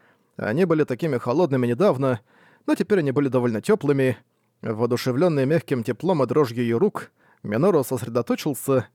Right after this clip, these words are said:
глубоко вдохнув сладко пахнущий воздух. Собрав как можно больше воздуха, он надавил на третий глаз, встроенный в его грудину. Способность Минору как изолятора, его защитная оболочка активировалась, окрашивая его поле зрения в синий цвет.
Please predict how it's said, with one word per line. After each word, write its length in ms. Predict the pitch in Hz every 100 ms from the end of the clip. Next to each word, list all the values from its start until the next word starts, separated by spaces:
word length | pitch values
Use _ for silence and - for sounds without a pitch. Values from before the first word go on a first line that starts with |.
| -
глубоко 480 | 123 120 120 190 156
вдохнув 480 | 113 117 - 185 -
сладко 320 | 143 - 123
пахнущий 460 | 131 - 117 -
воздух. 480 | 110 190 120 131 - _ _ _ _ -
Собрав 460 | - 104 - 143
как 140 | - -
можно 260 | 131 113
больше 280 | 117 110 -
воздуха, 600 | 104 151 160 156 160 156 - _ _ _ -
он 380 | 110 135 165 156
надавил 420 | 127 123 156 147
на 100 | 127
третий 300 | 135 135 -
глаз, 300 | 123 190 -
встроенный 480 | - 135 170 143 123
в 20 |
его 220 | 131 139
грудину. 560 | 127 120 135 127 - - - _ _ _ _ _ -
Способность 600 | - - - 143 151 -
Минору 300 | 123 131 160
как 160 | 123 113
изолятора, 680 | 113 113 202 147 135 127 - _
его 260 | 117 120 170
защитная 440 | 123 - 180 131
оболочка 460 | 110 117 196 - 127
активировалась, 760 | - 120 208 139 131 123 - _ _ _ _
окрашивая 600 | - 120 - 262 - 135 127
его 220 | 127 175
поле 220 | 139 127
зрения 380 | 113 214 143 120
в 40 |
синий 220 | - 135
цвет. 380 | 113 - 107 82